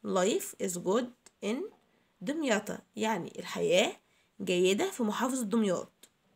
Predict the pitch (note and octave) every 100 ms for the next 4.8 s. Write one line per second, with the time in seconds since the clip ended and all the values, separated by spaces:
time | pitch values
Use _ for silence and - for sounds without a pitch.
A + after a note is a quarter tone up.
0 | _ _ _ _ _ _ _ _ _ -
1 | G#3+ G#3+ G#3 E3+ F3+ A3+ G#3+ - F3 G3
2 | G3+ G#3+ D4 G#4 - G3+ F#3 - G#3+ F3+
3 | F3 - G#3 - - D#4 F4 - _ _
4 | _ _ _ _ A3+ G#3 E3